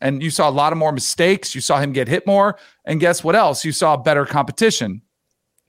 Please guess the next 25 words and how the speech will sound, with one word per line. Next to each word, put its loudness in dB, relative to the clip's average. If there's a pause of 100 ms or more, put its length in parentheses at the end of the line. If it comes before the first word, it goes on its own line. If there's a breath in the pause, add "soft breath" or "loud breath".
(140)
Last 2
year 2
at 0
this 0
time, 0 (840)
we -4
saw 0
Tyler 2
Van 0
Dyke -2 (580)
have -2
a -8
season. -2 (100)
You -4
know, -4 (180)
this -4
guy 2
looked -4
like -2
a -8
surefire 2
number 0
one 2
overall 2
pick. -2